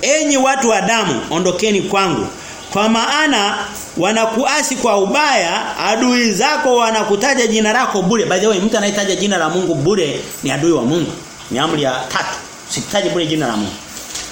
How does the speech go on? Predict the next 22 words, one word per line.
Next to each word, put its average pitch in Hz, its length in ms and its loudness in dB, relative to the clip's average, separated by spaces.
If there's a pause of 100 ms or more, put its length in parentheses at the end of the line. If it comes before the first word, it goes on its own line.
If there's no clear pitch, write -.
(120)
"Eh, 170 280 0
Yesu. 190 420 2 (680)
Yesu 208 260 2
na 226 80 2
Maria. 180 280 0 (680)
Eh, 156 440 0 (880)
Mungu 311 260 4
wangu. 247 240 2 (960)
Eh, 247 200 2
Yesu." - 240 0 (1000)
Hao 156 160 -2
ni 202 80 0
adui 131 220 0
za 131 100 -2
Mungu. 165 180 -4 (320)
Wanataja - 360 -2
bure 135 140 0
ji-, 120 200 -2
ndio 95 140 -4
jina 160 200 -2
la 123 80 0
Mungu. 147 280 2